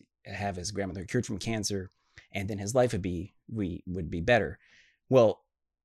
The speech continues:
this old guy comes over my house in real life, not in the story. And this old guy comes over my house,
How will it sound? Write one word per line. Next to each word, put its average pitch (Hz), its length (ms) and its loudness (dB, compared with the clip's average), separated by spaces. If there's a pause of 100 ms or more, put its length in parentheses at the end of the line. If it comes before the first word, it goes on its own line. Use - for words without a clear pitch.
(100)
this 127 300 2
old 156 260 4
guy 101 220 0
comes 104 220 -4
over 104 140 -4
my 87 100 -8
house 104 600 -2 (240)
in 139 140 4
real 139 160 8
life, 87 220 -2
not 110 120 -2
in - 60 -4
the 98 60 -4
story. - 380 -8
And 98 200 -6
this 98 120 -4
old 110 180 0
guy 170 120 6
comes 123 160 4
over 95 120 0
my 92 80 -6
house, 90 340 -4